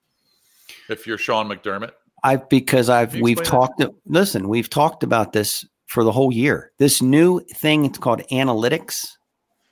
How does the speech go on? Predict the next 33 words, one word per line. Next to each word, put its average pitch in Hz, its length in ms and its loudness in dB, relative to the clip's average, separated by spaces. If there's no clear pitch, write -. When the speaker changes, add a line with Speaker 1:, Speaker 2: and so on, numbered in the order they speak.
Speaker 2:
All 233 200 4
bets 262 380 -4
are 175 140 4
off, 175 320 2
dude, 117 240 -2
with 123 160 -6
the 127 80 -2
way 135 200 0
these 139 280 -4
Speaker 1:
<laughs> - 40 -12
Speaker 2:
teams, 139 300 -2
I 165 80 2
mean, 196 200 0
I'm 180 60 2
Speaker 1:
I 208 60 4
don't 220 120 2
Speaker 2:
just 151 160 0
Speaker 1:
even 196 100 0
know 135 120 4
what 131 60 4
Speaker 2:
saying. 123 100 0
Speaker 1:
that 123 180 0
word 127 260 -2
means. 110 440 -12
<laughs> - 160 -16
Speaker 2:
I 180 80 2
know, 247 140 4
but 180 240 0
it, 170 220 -2
it's 165 220 -4
true. 247 380 -2
Like, 143 340 -4
you, 160 120 -8